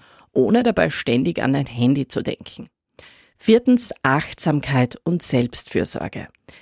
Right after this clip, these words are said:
Nimm dir täglich Zeit für dich, um dich zu erden. Das können kleine Rituale sein, wie etwa ein Spaziergang in der Natur oder ein paar Minuten Meditation. Indem du auf deine eigenen Bedürfnisse achtest, stärkst du deine Resilienz gegenüber dem digitalen Stress.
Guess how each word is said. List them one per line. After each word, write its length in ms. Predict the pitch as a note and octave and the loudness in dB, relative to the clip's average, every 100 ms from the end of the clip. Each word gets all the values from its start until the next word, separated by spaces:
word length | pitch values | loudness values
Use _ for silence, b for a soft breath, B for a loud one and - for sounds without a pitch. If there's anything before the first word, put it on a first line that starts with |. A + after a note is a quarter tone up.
| B | B
Nimm 160 | A#3 | 4
dir 160 | B3 A#3+ | 6 4
täglich 500 | - D3+ D#3+ F#3 - | 2 0 2 -2 -2
Zeit 280 | - C3+ - | 0 0 0
für 160 | - | -2
dich, 440 | D#3 - G3 - - | -2 2 2 2 -6
um 140 | C3+ | -8
dich 240 | C3+ C#3 - | -6 -6 -2
zu 140 | - | -2
erden. 580 | - C#3+ D3+ - A#2+ - | 2 2 2 2 -2 -2
Das 180 | C4 - | -4 0
können 240 | A3 A3 | 2 2
kleine 420 | G3+ D3 C#3 F#3 G#3 | 0 -2 0 0 0
Rituale 480 | A3 - G3 E3+ | 0 0 2 2
sein, 320 | D3+ C#3 B2+ C#3+ | 2 2 2 2
wie 80 | |
etwa 240 | C#3+ D3 D3+ | 0 0 0
ein 140 | C#3+ | 0
Spaziergang 720 | - D3 - - G#3 A3 F3+ D3+ | -2 -4 -4 0 0 2 0 0
in 80 | |
der 140 | C3+ B2+ | -2 -4
Natur 540 | A#2+ - G#3 G#3+ G#3 - B B B | -6 -6 0 2 2 0 B B B
oder 160 | - A3+ | 2 2
ein 100 | G#3+ | 2
paar 220 | - B2 | 0 0
Minuten 400 | F3+ F3 D#3+ C#3+ | 2 2 0 0
Meditation. 840 | C#3 B2+ C3+ C3+ - C3 B2+ - - _ B B B | 0 0 -2 -4 -2 -2 -2 -6 -16 _ B B B
Indem 360 | F3+ E3+ E3 | 0 4 4
du 140 | F#3+ F3+ | 4 2
auf 80 | - | 2
deine 280 | F#3+ F#3+ | 0 0
eigenen 580 | - C3+ G3+ B3 G#3+ G#3 | -2 0 0 2 2 2
Bedürfnisse 680 | F#3+ F3 F3 - C#3 - - | 0 2 2 2 -4 -2 -2
achtest, 640 | A2 B2 - B2 - - - | -4 -6 -8 -6 -6 -8 -10
stärkst 540 | - B2+ C3+ - - | -2 0 0 -2 -2
du 80 | D#3 | 0
deine 300 | C3+ B2+ A#2+ | 0 0 0
Resilienz 840 | B2 - C3+ C3 C3+ D3+ - - | -2 -2 -2 0 0 0 -4 -4
gegenüber 400 | D#3 D#3 B2+ C3+ | -2 -2 -2 -2
dem 220 | B2+ C3+ | -2 -4
digitalen 680 | - - C#3+ - A#2+ A#2+ C#3+ | -6 -6 -6 -4 -4 -2 -4
Stress. 640 | - - - B2 - - | -6 -6 -10 -6 -4 -4